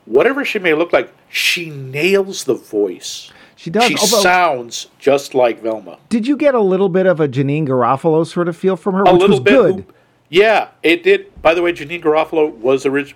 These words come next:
Speaker 1: was, uh, approached to play Velma.
Speaker 2: I can totally see that.
Speaker 1: I could. That would have been.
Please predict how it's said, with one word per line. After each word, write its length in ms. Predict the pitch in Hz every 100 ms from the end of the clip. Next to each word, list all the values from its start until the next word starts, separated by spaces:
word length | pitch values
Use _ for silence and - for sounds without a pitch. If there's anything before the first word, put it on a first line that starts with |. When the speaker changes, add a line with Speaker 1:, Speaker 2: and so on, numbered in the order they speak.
| -
Speaker 1:
was, 540 | 127 131 - - - -
uh, 60 | 123 127
approached 500 | 131 - 143 - -
to 60 |
play 300 | 135 131 120
Velma. 380 | 117 139 120 92 - _ -
Speaker 2:
I 80 | 147
can 160 | 147
totally 500 | 123 - 165 147 135
see 220 | 127 - 113
that. 260 | 90 76 -
Speaker 1:
I 140 | 139
could. 300 | 160 180 175
That 240 | - 151 156
would 100 | 151
have 100 | 135
been. 260 | 143 135